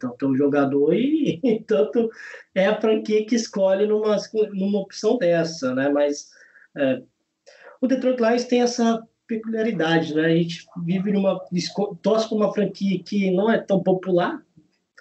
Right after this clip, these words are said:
não é tão popular, tô, tô sendo até, até,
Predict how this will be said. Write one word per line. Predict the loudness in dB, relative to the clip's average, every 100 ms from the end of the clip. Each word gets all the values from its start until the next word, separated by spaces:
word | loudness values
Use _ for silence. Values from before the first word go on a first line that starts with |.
| _
não | 0 2
é | 2
tão | -2
popular, | -4 -2 -2 -2
tô, | -8 -18 -10 -8
tô | -4
sendo | -2 0 0 0 -2
até, | -4 -2 -4 -6 -14 -20 -20 _ -4
até, | 0 2 2 0